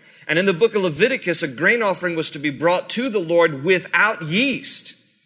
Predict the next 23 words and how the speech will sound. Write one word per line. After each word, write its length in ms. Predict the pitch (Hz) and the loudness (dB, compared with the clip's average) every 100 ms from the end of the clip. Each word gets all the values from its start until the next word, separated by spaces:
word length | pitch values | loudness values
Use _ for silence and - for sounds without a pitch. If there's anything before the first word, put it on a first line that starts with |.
| _ _ | _ _
Yeast 420 | 143 233 277 - | 0 0 0 0
is 180 | 208 - | 0 0
symbolic. 540 | 190 160 185 214 220 | 0 0 0 2 0
It's 120 | 175 175 | 0 -2
a 60 | |
type 460 | 127 - 196 233 220 | -4 -2 2 2 2
of 160 | 180 | 0
sin 480 | - - 226 220 147 170 | 2 2 4 4 0 -2
in 260 | 175 180 175 | -2 -2 -2
the 100 | 170 | 0
New 140 | 175 | 0
Testament. 600 | 170 208 220 - 123 87 _ _ _ _ _ _ _ _ _ _ _ _ _ | -2 -4 -4 -6 -12 -14 _ _ _ _ _ _ _ _ _ _ _ _ _
And 220 | 165 165 | 0 2
so 380 | 156 180 175 175 - _ _ _ _ _ _ _ _ | 2 2 2 0 -8 _ _ _ _ _ _ _ _
Jesus 380 | 120 180 214 208 | -2 0 2 0
is 160 | 190 - | 0 2
saying 280 | 208 214 | 4 4
something 400 | 196 196 160 160 | 2 0 0 -2
here 260 | 143 156 165 | 0 0 2
about 500 | 165 135 156 156 143 | 0 0 0 0 -2
the 240 | 151 151 - - | -4 -4 -8 -4
evil 400 | 180 247 240 202 | 0 4 4 4
intent 680 | 165 - 240 165 127 - | -2 -2 0 0 -2 -10